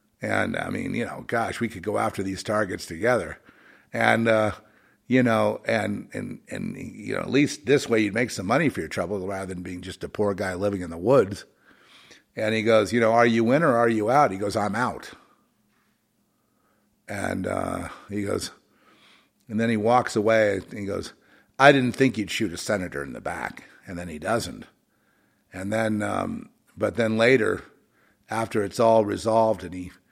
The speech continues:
goes to the F B I, he proves, you know, to the government that his gun wasn't the one that fired, his gun wasn't the one that shot the, uh, the, um, Ethiopian, Ethiopian, um,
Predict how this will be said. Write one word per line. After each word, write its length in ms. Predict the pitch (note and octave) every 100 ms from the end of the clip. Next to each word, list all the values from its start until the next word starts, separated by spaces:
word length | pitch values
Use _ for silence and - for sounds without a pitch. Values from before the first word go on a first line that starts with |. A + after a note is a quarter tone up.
| _ _ _ -
goes 320 | A2+ A2 G#2
to 80 | G2+
the 160 | G2+
F 160 | A2 -
B 100 | G#2
I, 200 | G#2+ G#2
he 40 |
proves, 580 | F#2 - B2+ A#2+ - - - G#2+
you 140 | A#2+ A2+
know, 100 | G2+
to 140 | G#2
the 80 | G2
government 480 | G#2 A#2+ A2+ G2+ F#2
that 260 | G2 F#2 - _ _ _
his 240 | B2 A2+
gun 300 | G#2 A#2+ A2
wasn't 280 | A2 A2 G#2
the 40 |
one 220 | G2+ G#2+ F#2
that 120 | -
fired, 600 | A2 G#2+ G#2 G2 F2+ F#2+
his 240 | G#2+ F#2
gun 240 | - G#2+ G2+
wasn't 280 | G#2+ G#2 F#2+
the 40 |
one 200 | F#2+ F#2+
that 120 | F#2
shot 380 | - G2+ F#2+ F#2
the, 200 | F#2+ F2+
uh, 200 | F2+ F2 - _ _ _ _ _ _ _ _ G2
the, 240 | F#2 F2+
um, 400 | E2+ E2+ - - _ _ _ _ _ _ -
Ethiopian, 760 | D3+ A#2 A2+ G#2+ G2+ G2+ F#2+ G2+ -
Ethiopian, 800 | A2+ G#2+ G2+ G2 G2+ F#2 F2+ F2+
um, 540 | F2+ E2+ E2+ E2 E2+